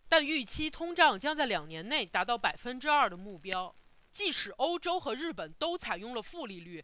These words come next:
美联储在可预见的未来采用负利率的可能性非常小。A C Y希望国际认为，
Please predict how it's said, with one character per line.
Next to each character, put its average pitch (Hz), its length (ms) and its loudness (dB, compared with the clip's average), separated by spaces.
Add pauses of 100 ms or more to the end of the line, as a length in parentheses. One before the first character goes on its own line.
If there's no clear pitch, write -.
(140)
美 214 260 -2
联 202 200 -2
储 190 260 -12
在 277 180 4
可 - 320 -6
预 254 220 -6
见 233 180 -2
的 190 80 -6
未 214 220 -2
来 165 160 -2
采 180 220 -8
用 208 180 -8
负 320 280 -8
利 240 120 -6
率 226 140 -10
的 185 100 -10
可 160 220 -12
能 156 120 -14
性 202 280 -8
非 294 200 -4
常 185 220 -8
小。 160 240 -14 (380)
A 339 160 6
C 339 200 -4
Y 320 160 6
希 330 200 -2
望 302 160 2
国 180 180 -8
际 311 140 -6
认 190 260 -6
为， 156 220 -12